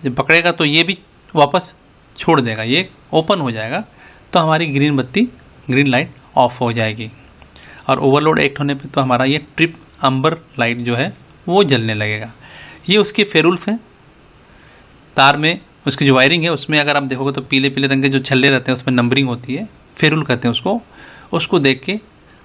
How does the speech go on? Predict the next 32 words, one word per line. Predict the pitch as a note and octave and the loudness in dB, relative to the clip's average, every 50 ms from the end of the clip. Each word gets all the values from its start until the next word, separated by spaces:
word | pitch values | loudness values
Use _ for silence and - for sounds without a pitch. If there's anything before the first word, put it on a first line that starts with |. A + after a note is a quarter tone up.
| - - | -8 -2
हमें | - - C#3+ F3 A3+ B3 - - _ _ _ _ - - - - - _ - _ - | -2 0 0 0 0 -2 -4 -10 _ _ _ _ -20 -20 -20 -20 -20 _ -16 _ -2
ये | C#3+ C3 | -2 0
समझ | C3+ D3 C#3 C3+ | 0 0 0 0
में | C3+ C#3+ C#3+ | 2 2 0
आ | C3+ C3 | 0 0
जाता | C3 C3+ C3 D3 | -2 -4 -6 -6
है | C3+ | -6
कि | C3+ D#3 | -4 -2
ये | D#3 D3 D3+ | -2 0 0
wiring | D3 C3 A#2 A#2 C3 E3 F3 | 0 0 0 0 -2 -4 -6
किस | E3+ - F3 E3+ - - | -4 -6 -6 -6 -6 -2
चीज़ | - C3+ B2 - - | -2 -2 -2 -2 -2
की | C#3 B2 | -2 -2
है। | A#2+ B2 G#2+ G#2 - - - - - - | -2 -2 -4 -6 -8 -18 -20 -16 -6 0
वो, | C#3 C3+ | 0 0
अ, | C3+ C3+ - - - - - - C3+ B2+ B2 B2 A#2+ | 0 -2 -6 -20 -20 -20 -10 -4 0 2 2 2 0
जो | A#2+ B2 B2+ B2 C#3 B2+ | -2 -6 -4 -2 -2 0
wiring | B2 B2 B2 B2+ C#3+ D3 | 2 2 2 0 -2 -4
है, | D#3 G3+ A3+ - _ _ - | -4 -6 -8 -10 _ _ -18
उसमें | - - - C3 B2+ | -14 -8 -4 -4 -2
जो | B2 B2+ | -2 -2
त-, | B2+ - - - - | -4 -6 -12 -6 -4
अ, | C3 B2+ B2 C3+ C3 C3 B2+ B2+ B2 B2 B2 - - | -4 -2 0 2 4 4 4 4 2 2 0 -4 -6
जो | C#3+ C3+ C3 | -6 -2 -2
ferrule | B2+ - - C3 C3+ D#3 D#3+ D#3 - - - | -2 0 0 0 2 2 0 -2 -6 -8 -8
छल्ले | - - C#3+ C#3+ D#3 E3 | -4 -2 0 0 0 0
लगे | D#3 C3 B2 B2 B2 A#2+ | -2 -2 -2 0 0 -2
होते | A#2+ A#2+ B2 A#2+ | -2 -4 -4 -4
हैं | A#2 B2+ E3+ A3+ - - - - - - - - - - - - | -2 -2 -4 -6 -8 -12 -18 -20 -20 -20 -20 -20 -20 -18 -6 0
yellow | C#3 C3+ D3 D#3 | 0 0 0 0
color | C#3+ B2+ A#2+ A#2 A#2 | -2 -2 -4 -4 -4
के, | B2 - | -6 -8